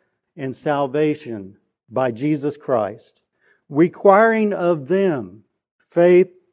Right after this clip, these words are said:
in him, that they may be saved, and promising to give unto all those that are ordained unto eternal life his Holy Spirit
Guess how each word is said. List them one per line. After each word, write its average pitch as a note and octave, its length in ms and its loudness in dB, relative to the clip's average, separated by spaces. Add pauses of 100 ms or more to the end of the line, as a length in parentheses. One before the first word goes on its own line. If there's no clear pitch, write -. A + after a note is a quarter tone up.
(160)
in E3 240 0
him, B2+ 480 -4 (960)
that D#3+ 200 8
they F3+ 160 6
may G3+ 240 8
be F#3+ 180 2
saved, F3+ 640 6 (680)
and D3+ 200 -2
promising G#3+ 680 2
to F3 120 -4
give F#3+ 360 8
unto E3 280 -2
all F#3 380 6
those G3+ 460 8
that E3 200 4
are D#3 100 6
ordained F#3 680 4 (320)
unto D#3+ 440 -2
eternal F3+ 600 4
life C#3+ 400 4 (640)
his G#3+ 480 4
Holy F#3 320 4
Spirit B2 880 0